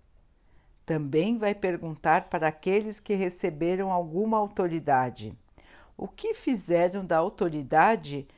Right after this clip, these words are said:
que lhes foi concedida? Que mal impediram?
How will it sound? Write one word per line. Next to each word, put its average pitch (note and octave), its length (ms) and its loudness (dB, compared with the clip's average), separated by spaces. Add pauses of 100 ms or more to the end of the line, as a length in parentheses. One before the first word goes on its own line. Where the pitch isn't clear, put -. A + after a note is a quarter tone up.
(160)
que A#3+ 160 -2
lhes A3+ 220 -6
foi G3+ 300 0
concedida? C3+ 1080 -4 (840)
Que A#3+ 160 0
mal A3+ 600 2
impediram? D#3 920 -2